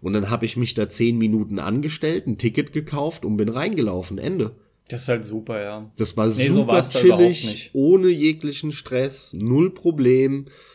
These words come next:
Speaker 1: Ganz gemütlich hingelaufen, Ticket gekauft, reingegangen, Ende. Und der Tag kann starten. Und so war das im Endeffekt zweitausendelf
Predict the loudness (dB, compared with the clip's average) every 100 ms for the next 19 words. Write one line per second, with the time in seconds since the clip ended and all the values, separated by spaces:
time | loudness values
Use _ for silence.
0 | _ _ -4 -4 -4 -4 0 0 2 0
1 | 0 -4 -2 -2 0 0 0 -2 -4 -2
2 | 0 0 -2 -6 0 0 0 -4 -2 0
3 | -2 -2 -2 -2 -6 -6 -6 -4 -6 -8
4 | -2 0 0 -2 -6 -8 -10 -10 -8 -6
5 | -6 -8 -14 -16 _ _ _ _ _ _
6 | _ _ _ 0 0 -2 2 4 4 0
7 | -2 -6 -8 -4 -4 -4 -2 -4 -4 -12
8 | -12 -20 -16 -8 -4 -4 -2 -2 -2 -2
9 | -8 -12 _ -6 -2 2 2 0 -8 -20